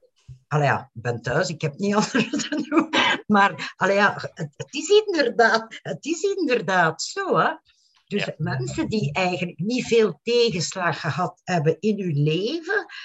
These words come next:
Speaker 2: Ja.
Speaker 1: vinden het eigenlijk in zekere zin een beetje onnozel, belachelijk.
Speaker 2: Ja.
Speaker 1: Waar houd jij u mee bezig?
Speaker 2: Ja.
Speaker 1: Ja?
Speaker 2: Ja.
Speaker 1: Het is inderdaad zo, hè.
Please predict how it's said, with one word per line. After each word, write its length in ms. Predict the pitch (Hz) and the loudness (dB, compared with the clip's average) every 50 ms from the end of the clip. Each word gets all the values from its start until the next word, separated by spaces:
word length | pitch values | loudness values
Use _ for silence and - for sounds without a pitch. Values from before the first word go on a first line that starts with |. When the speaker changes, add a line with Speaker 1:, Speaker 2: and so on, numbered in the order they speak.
| - - - - | -18 -20 -18 -12
Speaker 2:
Ja. 100 | - - | -6 -2
Speaker 1:
vinden 400 | 175 220 254 285 285 277 - - - | 0 2 2 4 2 2 2 0 -2
het 240 | 165 147 - - - | -2 -2 -4 -4 -6
eigenlijk 600 | - 131 131 233 233 - 370 403 403 415 - _ _ | -2 0 2 2 2 2 0 -2 -2 -4 -4 _ _
in 200 | - 170 160 147 | 0 0 0 0
zekere 500 | - 151 196 233 302 320 302 269 226 175 | 2 2 2 2 2 0 -4 -6 -4 -4
zin 500 | 151 123 143 185 226 294 339 320 311 - _ _ _ _ _ _ | -4 -2 -2 0 0 0 0 -2 -4 -8 _ _ _ _ _ _
een 180 | - - 190 165 | -4 -2 0 2
beetje 540 | 170 165 160 160 160 - - 220 220 - _ _ _ _ | 6 6 6 6 4 0 -2 -2 -4 -6 _ _ _ _
onnozel, 720 | - 277 269 262 196 170 165 160 160 - 269 320 330 - _ _ | -2 0 4 4 6 6 6 6 4 2 -2 -10 -12 -16 _ _
belachelijk. 720 | - 226 247 226 175 156 - - 196 220 - - - - _ _ _ | 0 2 4 4 4 2 0 -4 -4 -6 -6 -6 -12 -20 _ _ _
Speaker 2:
Ja. 160 | - 98 - - | -12 -12 -8 -4
Speaker 1:
Waar 240 | 160 175 160 143 117 | -2 -2 -2 -2 -2
houd 300 | 120 143 170 190 208 208 220 143 | -2 -2 0 0 2 2 0 2
jij 320 | 120 135 147 165 208 220 - - | 2 2 2 2 0 -2 -4 -4
u 120 | 190 175 | -4 -2
mee 240 | 160 160 147 143 139 | 0 2 2 0 0
bezig? 600 | 135 123 120 113 107 107 - 254 - - - - _ | -2 -4 -4 -4 -6 -8 -10 -14 -18 -18 -20 -20 _
Speaker 2:
Ja. 180 | - 151 147 143 | -8 -4 -2 -2
Speaker 1:
Ja? 200 | 170 247 285 - - - _ _ _ _ _ _ _ | -2 -4 -6 -12 -14 -20 _ _ _ _ _ _ _
Speaker 2:
Ja. 140 | - 98 - | -10 -8 -6
Speaker 1:
Het 100 | - - | -6 -6
is 120 | 165 - | -4 -2
inderdaad 720 | 320 339 330 311 262 - 175 175 165 156 151 139 - - | -2 -2 0 0 0 0 2 4 4 4 4 2 0 0
zo, 180 | - 165 156 165 | 0 2 2 2
hè. 80 | 196 | 2